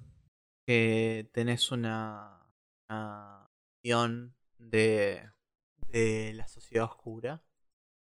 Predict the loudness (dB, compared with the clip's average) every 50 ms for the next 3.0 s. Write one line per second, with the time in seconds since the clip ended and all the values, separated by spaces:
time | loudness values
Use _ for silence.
0 | -6 -2 -2 0 0 -2 -4 -8 -12 -16 -20 -20 _ _ _ _ _ _ _ _
1 | _ -2 -2 -2 0 4 4 4 4 4 2 4 6 8 8 8 8 6 4 4
2 | 2 0 -2 0 4 6 6 6 6 2 0 2 4 6 6 6 4 2 0 -6
3 | _